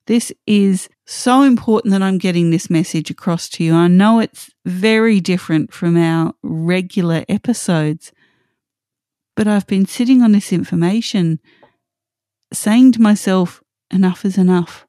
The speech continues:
I need to warn people." Hand sanitizers, the whole idea of them is great, yes.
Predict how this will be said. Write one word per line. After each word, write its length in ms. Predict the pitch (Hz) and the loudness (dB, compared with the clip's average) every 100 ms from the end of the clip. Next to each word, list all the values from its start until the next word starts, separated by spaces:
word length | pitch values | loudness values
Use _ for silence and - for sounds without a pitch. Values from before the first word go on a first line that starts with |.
| _ _ - | _ _ -2
I 100 | 185 | 0
need 320 | 180 190 190 | 2 0 -4
to 120 | - | -8
warn 640 | 180 180 175 175 170 165 170 | -6 -2 0 2 0 -2 -4
people." 520 | - 208 170 165 165 _ _ _ _ _ _ _ _ _ _ _ _ _ _ _ _ _ | -4 -4 -4 -8 -10 _ _ _ _ _ _ _ _ _ _ _ _ _ _ _ _ _
Hand 280 | - 214 214 | -4 0 0
sanitizers, 840 | - 214 208 196 196 196 190 180 - _ _ _ _ _ _ _ | 0 -2 0 -2 -2 -2 -4 -10 -14 _ _ _ _ _ _ _
the 80 | - | -6
whole 260 | 208 214 208 | -2 0 0
idea 400 | 202 190 208 220 | -2 -2 0 0
of 100 | 220 | 2
them 140 | 214 | 2
is 160 | 208 185 | 2 -2
great, 520 | - 190 247 277 - - | -6 -4 -2 -4 -10 -4
yes. 560 | 196 175 - - - | -2 -2 -6 -20 -20